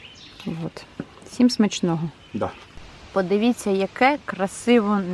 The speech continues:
Speaker 1: красиве небо. Наче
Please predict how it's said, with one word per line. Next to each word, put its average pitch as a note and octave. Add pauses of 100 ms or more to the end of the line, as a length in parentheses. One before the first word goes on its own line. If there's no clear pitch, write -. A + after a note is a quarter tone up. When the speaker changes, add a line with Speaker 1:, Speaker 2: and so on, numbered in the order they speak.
(480)
Speaker 1:
красиве G#3+
небо. F3 (680)
Наче B3+